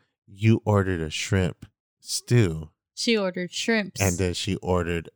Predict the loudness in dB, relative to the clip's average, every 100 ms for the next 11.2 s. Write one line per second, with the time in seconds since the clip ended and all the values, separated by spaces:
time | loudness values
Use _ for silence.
0 | -10 -8 -6 -6 -2 0 -2 -4 -4 2
1 | 2 2 -2 -6 -10 -4 -2 0 -2 -2
2 | -6 -6 -6 0 2 2 0 2 2 2
3 | 0 -2 -2 -2 0 0 -2 0 -2 4
4 | 6 6 2 -4 -8 -6 -4 -6 -8 -4
5 | -2 0 -2 -8 -10 -10 -10 -10 -10 -6
6 | -6 -4 -6 -4 -6 -6 -6 -6 -6 -8
7 | -8 -12 _ -8 -6 -8 -10 -12 -14 -18
8 | -20 _ _ 2 2 2 2 2 2 0
9 | 2 2 0 -4 -4 -4 -2 -2 -2 -6
10 | -10 -10 -8 -6 -4 -4 -4 -10 -20 -12
11 | -10 -10